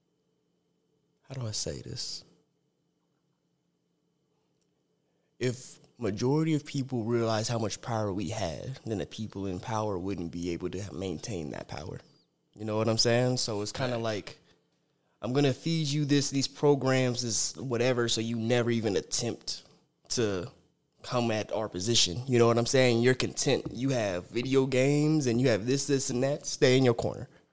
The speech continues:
Speaker 1: You know what I'm saying? Like, I feel like that's a huge thing that's going on. But shoot, at the end of the day, it's a system. <laughs> You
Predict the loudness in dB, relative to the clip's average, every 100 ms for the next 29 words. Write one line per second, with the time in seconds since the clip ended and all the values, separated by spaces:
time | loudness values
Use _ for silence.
0 | _ 4 6 6 4 2 2 2 0 -2
1 | 0 2 2 2 2 0 -6 _ _ _
2 | _ _ _ 4 6 6 4 4 4 2
3 | 2 2 2 0 -4 -8 -6 -4 -4 -8
4 | -20 _ _ _ _ _ _ _ -8 -4
5 | -4 -6 -12 -12 -10 -4 0 0 2 2
6 | 2 -2 0 0 0 2 8 10 10 8